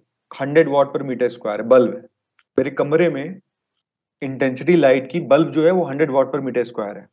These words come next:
अब मैं इस कमरे में हवा भरी हुई थी, कमरे में हवा निकाल दूं,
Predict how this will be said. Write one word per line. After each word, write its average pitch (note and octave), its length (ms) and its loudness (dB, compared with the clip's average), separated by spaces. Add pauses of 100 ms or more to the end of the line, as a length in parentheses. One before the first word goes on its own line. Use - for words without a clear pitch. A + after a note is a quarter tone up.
(460)
अब D3 80 0
मैं D#3+ 160 4
इस D#3+ 100 0
कमरे D#3 320 0
में F3 120 0
हवा C3+ 240 2
भरी B2+ 180 0
हुई G#2+ 200 -2
थी, D#3+ 380 -10 (240)
कमरे C3 240 0
में D#3 140 0
हवा B2+ 280 2
निकाल A#2 340 -4
दूं, D3 320 -10